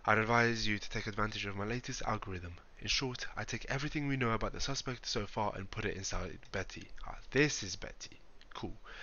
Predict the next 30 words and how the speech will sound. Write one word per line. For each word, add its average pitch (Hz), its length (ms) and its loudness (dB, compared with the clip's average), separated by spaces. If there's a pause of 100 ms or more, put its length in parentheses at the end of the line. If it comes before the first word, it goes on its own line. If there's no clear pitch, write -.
(160)
She - 120 6
builds 143 260 6
a 139 60 6
relatively 123 420 4
precise 107 420 0
mathematical 98 540 -2 (100)
model 131 280 0
which 113 240 2
predicts 131 320 -2
the 104 180 -2
suspect's - 400 -2
behavior 123 460 0
for 113 160 -2
a 113 60 -6
couple 104 280 -2
of 107 100 -4
steps - 300 -2
ahead. 101 320 0 (480)
This 151 220 4
way 110 180 6
you 95 160 -2
can 92 160 -4
formulate 107 540 0
a - 40 0
plan 120 360 0 (160)
for - 180 -6
your 123 160 -2
own 90 240 -6
actions. - 640 -4 (600)
Cool. - 180 -4